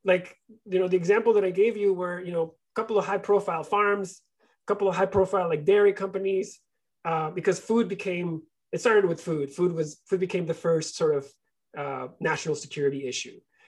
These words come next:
And, and on that premise, they started nationalizing food companies. Um, then, uh, I'm not sure if that was before or after oil. I think the first one was oil,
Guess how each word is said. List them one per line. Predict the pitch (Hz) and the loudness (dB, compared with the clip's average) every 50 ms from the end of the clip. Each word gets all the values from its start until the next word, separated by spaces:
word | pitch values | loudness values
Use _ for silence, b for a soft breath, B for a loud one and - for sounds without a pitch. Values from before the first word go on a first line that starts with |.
| b _ | b _
And, | - 139 139 143 143 139 135 | -8 -6 -4 -4 -6 -6 -6
and | - 143 147 147 160 | -6 -4 -4 0 2
on | 165 175 175 | 2 2 2
that | 165 151 147 | 0 -4 -4
premise, | - - 165 156 151 147 139 - | -2 -2 -2 0 0 -2 -2 -2
they | 143 | -6
started | 139 - 165 143 147 | -2 -2 -2 -2 -2
nationalizing | 147 143 139 - 147 143 139 135 135 127 | -4 -6 -6 -6 -6 -6 -6 -6 -8 -12
food | 127 - 139 135 - | -10 -8 -10 -10 -8
companies. | - 135 139 - - - - - - _ b b b b b b b b _ _ | -12 -14 -14 -14 -18 -18 -20 -20 -20 _ b b b b b b b b _ _
Um, | 165 160 156 147 147 143 139 135 - - _ _ _ _ _ _ _ _ _ _ | -2 0 2 2 2 0 -2 -4 -10 -16 _ _ _ _ _ _ _ _ _ _
then, | 160 151 196 214 214 220 214 208 208 202 - _ _ _ _ | 2 6 6 8 8 8 6 4 0 -2 -6 _ _ _ _
uh, | - 175 175 170 170 170 - | 2 4 4 4 4 2 0
I'm | - 185 208 | -2 4 4
not | 240 240 | 4 4
sure | 240 247 233 | 6 2 2
if | 208 | 2
that | 208 214 | 2 0
was | 190 180 160 | -2 -2 -4
before | 156 151 160 - - 208 208 208 202 | -8 -12 -14 -2 2 2 4 4 2
or | 202 156 - - | 0 -4 -4 0
after | 180 185 185 - - 208 208 196 | 0 0 0 2 0 0 2 2
oil. | 202 208 196 | 2 0 0
I | 180 | 0
think | 170 - 240 202 | -4 -6 -8 -10
the | 190 | -6
first | - 208 202 202 202 | 2 2 2 2 2
one | 185 165 | -6 -10
was | 156 143 - 156 | -10 -10 -8 -10
oil, | 131 127 - - | -10 -10 -12 -18